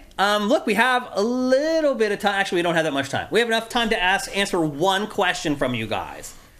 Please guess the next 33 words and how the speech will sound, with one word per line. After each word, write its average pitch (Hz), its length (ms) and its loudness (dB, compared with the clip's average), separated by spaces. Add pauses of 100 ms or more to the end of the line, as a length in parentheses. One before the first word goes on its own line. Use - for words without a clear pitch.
(140)
Um, 131 1160 -2 (1000)
Zed 220 260 2
Saber, 233 600 2 (160)
I 160 240 0
love 170 260 2
you, 175 100 0
bro, 165 300 2
but 147 160 0
I 165 80 2
don't. 180 180 -2
If 139 120 -2
we're 185 100 2
only 185 120 0
gonna 170 140 2
answer 160 180 0
one 147 140 2
question, 151 400 0
yours 147 180 0
is 143 120 -2
too 139 180 -2
niche. 113 380 -2
Do 139 120 0
any 180 100 0
of 196 60 -2
you 196 40 -4
guys 180 180 0
have 180 140 2
another 160 240 0
question 160 340 -2
for 165 100 0
us 160 120 -2
to 160 80 -2
answer? 160 420 -2